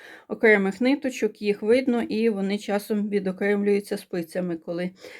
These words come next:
не точно попав в петлю. Отже, буду продовжувати.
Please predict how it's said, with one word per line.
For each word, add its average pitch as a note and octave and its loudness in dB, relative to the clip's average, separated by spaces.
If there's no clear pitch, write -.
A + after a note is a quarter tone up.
не G3 -4
точно G3 -4
попав F3+ 0
в F3+ -8
петлю. D#3 -4
Отже, D4 4
буду A3+ 2
продовжувати. A#3 2